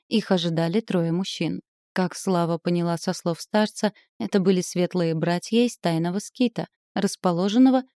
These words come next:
в глубине острова. Отметив их фигуры, стоявшие у самой кромки бурлящей воды, Лучезар обернулся к девушке и тихо попросил: «Ты, доченька, не рассказывай никому, что я Владимира силой своей поднимал,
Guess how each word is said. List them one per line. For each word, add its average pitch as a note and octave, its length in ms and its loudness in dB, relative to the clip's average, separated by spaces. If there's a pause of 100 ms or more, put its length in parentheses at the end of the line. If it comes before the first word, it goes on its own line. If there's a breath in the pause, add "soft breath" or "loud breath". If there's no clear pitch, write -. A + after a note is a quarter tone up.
(140)
в F3+ 140 -4
глубине F3 440 2
острова. E3 540 -6 (300)
Отметив B3+ 560 2
их F#3+ 100 0
фигуры, F#3 460 -2
стоявшие E3+ 640 -2
у - 20 -6
самой E3+ 440 0
кромки F3 480 -2
бурлящей E3+ 560 -2
воды, F3 320 2 (280 soft breath)
Лучезар F#3+ 500 2
обернулся E3 520 -2
к D#3 80 -6
девушке G3+ 480 -2
и D#3+ 40 -4
тихо F3 300 -4
попросил: F3 600 -4 (680)
«Ты, A3+ 140 6
доченька, G#3 460 2
не G#3+ 100 4
рассказывай A3 520 0
никому, E3+ 360 0
что - 180 -6
я F3 140 0
Владимира F3+ 460 2
силой G3 360 2
своей E3+ 380 -2
поднимал, E3+ 560 0